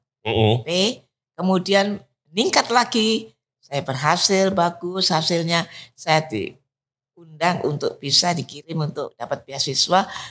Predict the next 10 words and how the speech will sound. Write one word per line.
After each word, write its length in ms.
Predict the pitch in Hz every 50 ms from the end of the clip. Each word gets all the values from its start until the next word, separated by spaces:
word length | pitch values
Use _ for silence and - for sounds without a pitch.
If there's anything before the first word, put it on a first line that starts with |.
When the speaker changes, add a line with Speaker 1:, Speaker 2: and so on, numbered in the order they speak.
| - _
Speaker 2:
belajar 440 | _ - 143 120 - - 160 160 -
ke 80 | - - -
Amerika, 720 | - 143 143 151 151 156 170 160 156 - 170 151 135 -
American 480 | - 147 156 156 151 151 160 156 156 -
Institute 560 | - - - - - 143 147 - 151 - -
of 200 | - 135 127 -
Baking. 520 | - 147 139 139 - - 151 135 117 117 123 _ _ _ _ _ _
Di 120 | 117 113
sana 360 | - - 147 143 147 151 156
belajar 720 | 156 139 120 123 120 - - 151 143 139 135 135 139 -